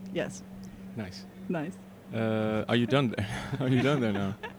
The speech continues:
Speaker 1: <laughs> I don't quite know. Is there a question or, like, a <laughs>
Speaker 2: What?
Speaker 1: Uh, from you, like, as a, to my C V, I guess.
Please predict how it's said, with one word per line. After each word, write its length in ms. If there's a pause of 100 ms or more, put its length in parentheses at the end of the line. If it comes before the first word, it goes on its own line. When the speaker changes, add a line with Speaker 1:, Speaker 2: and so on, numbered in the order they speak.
Speaker 1:
<laughs> 340
I 40
don't 160
quite 160
know. 120
Is 140
there 140
a 40
question 460
or, 180
like, 280
a 420 (400)
<laughs> 380
Speaker 2:
What? 260 (500)
Speaker 1:
Uh, 40
from 240
you, 340
like, 240
as 220
a, 480
to 120
my 120
C 200
V, 180
I 80
guess. 380